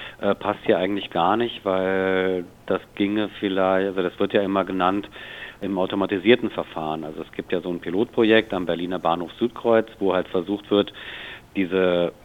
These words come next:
Abfrage, die im Moment nur so händisch passiert, ne, da wird halt geguckt, äh, ist diese Person, die ich gerade kontrolliere, dort, äh, vorhanden beispielsweise oder gegen die ich gerade ermittle, äh, wer ist das denn? Äh, ne, die ist mir unbekannt,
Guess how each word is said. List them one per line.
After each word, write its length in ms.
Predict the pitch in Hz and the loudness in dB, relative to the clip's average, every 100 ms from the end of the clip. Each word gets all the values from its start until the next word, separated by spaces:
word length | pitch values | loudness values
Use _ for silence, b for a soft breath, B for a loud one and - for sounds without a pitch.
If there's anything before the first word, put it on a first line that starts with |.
| - - | -14 2
Abfrage, 520 | 101 - - 104 101 | 2 2 4 4 6
die 60 | 101 | 4
im 80 | 92 | 2
Moment 400 | 87 90 107 101 | 2 0 0 0
nur 200 | 95 95 | 0 0
so 140 | 82 | 0
händisch 380 | 76 104 135 131 | 2 4 4 2
passiert, 600 | 131 117 - 131 139 - | -2 -2 0 2 2 0
ne, 120 | 95 | -2
da 100 | 95 | 0
wird 160 | 92 104 | -2 -4
halt 160 | - | -4
geguckt, 460 | 87 - 107 - - | -6 -4 -6 -6 -4
äh, 300 | 95 90 90 - b b b - - - | -2 0 -2 -4 b b b -20 -20 -14
ist 160 | 107 | -8
diese 180 | - 104 | -4 -2
Person, 400 | 104 101 101 107 | 2 2 2 2
die 60 | 104 | 0
ich 100 | 92 | -2
gerade 300 | 95 92 98 | 0 2 2
kontrolliere, 640 | - 95 - 90 104 104 | 0 -4 -2 0 0 0
dort, 380 | 95 95 95 - | 2 0 -2 -4
äh, 340 | 104 95 90 82 | -2 0 0 -2
vorhanden 520 | - 82 113 143 123 | -4 -2 -2 -2 -2
beispielsweise 600 | 113 - 107 110 104 104 | -2 -2 -6 -2 -2 -2
oder 160 | 92 90 | -4 -2
gegen 240 | 92 92 | -4 -4
die 80 | 95 | -6
ich 100 | - | -6
gerade 240 | 90 87 | -4 -2
ermittle, 360 | 87 101 127 113 - B B B B B | -2 -2 0 -2 -4 B B B B B
äh, 200 | 95 90 | 0 0
wer 120 | 85 | 0
ist 120 | 90 - | -2 0
das 160 | 139 - | 0 6
denn? 400 | 135 131 131 123 - | 6 6 4 0 -4
Äh, 280 | 104 104 98 | 0 0 0
ne, 200 | 98 117 | -2 -2
die 100 | 101 | -4
ist 180 | - 95 | -6 -8
mir 80 | |
unbekannt, 600 | 92 120 131 - 120 117 | -6 -4 -4 -4 -4 -4